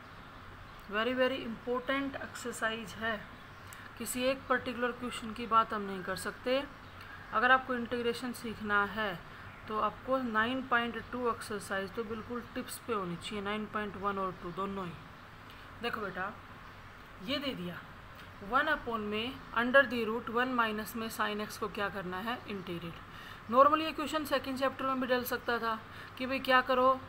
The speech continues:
Simplify करो, मतलब जितना simple बना सकते हो बनाओ। ये question seven chapter में भी था कि सिंपल फॉर्म में कन्वर्ट करने के बाद क्या करो, डेरिवेटिव। तो अब जैसे ही हम वन के साथ साइन देखते हैं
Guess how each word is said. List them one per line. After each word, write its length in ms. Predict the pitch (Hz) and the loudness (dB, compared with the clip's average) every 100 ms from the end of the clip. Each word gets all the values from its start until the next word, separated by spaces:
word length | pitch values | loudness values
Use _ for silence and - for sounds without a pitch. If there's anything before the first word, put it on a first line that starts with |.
| - | -8
Simplify 720 | - 247 220 247 240 233 214 | -4 -2 0 0 2 2 2
करो, 180 | 202 208 | 2 0
मतलब 240 | 226 240 | 0 0
जितना 300 | 226 247 247 240 | -2 -2 0 0
simple 320 | 247 233 240 | -2 -2 0
बना 220 | 220 220 | 2 2
सकते 280 | 226 - 226 | 0 -4 -2
हो 60 | |
बनाओ। 380 | 208 196 190 180 175 - - - | 0 0 0 0 -4 -10 -10 -2
ये 80 | 254 | -2
question 320 | 294 285 302 | 0 -2 -2
seven 320 | - 269 277 | 4 6 6
chapter 300 | 277 269 - | 4 0 0
में 160 | 254 254 | -2 0
भी 120 | 247 | 0
था 260 | 240 220 208 - - - - - | 2 2 0 -4 -14 -14 -8 -6
कि 80 | |
सिंपल 380 | 240 262 262 277 | -2 2 8 8
फॉर्म 200 | 254 262 | 8 4
में 100 | 262 | 4
कन्वर्ट 340 | 262 247 254 - | 2 2 2 2
करने 260 | 247 247 | 0 0
के 100 | 240 | 2
बाद 180 | 240 240 | 4 4
क्या 140 | 254 240 | 2 2
करो, 220 | 240 247 202 | 2 0 2
डेरिवेटिव। 640 | 202 190 180 180 180 175 170 - - - - - - - | 2 2 0 -2 -2 -4 -6 -12 -14 -14 -14 -14 -6 0
तो 60 | |
अब 280 | 285 302 233 - - 202 | 2 2 -2 -6 -12 0
जैसे 420 | 226 269 269 349 | 6 6 6 2
ही 80 | 349 | 6
हम 340 | 285 311 311 - - 202 | 8 8 4 -4 -8 4
वन 200 | 247 269 | 4 4
के 160 | 285 320 | 0 2
साथ 220 | 311 294 | 6 6
साइन 360 | 294 277 269 269 | 6 4 4 2
देखते 340 | 254 240 - 233 | -2 -2 -2 0
हैं 220 | 190 | -2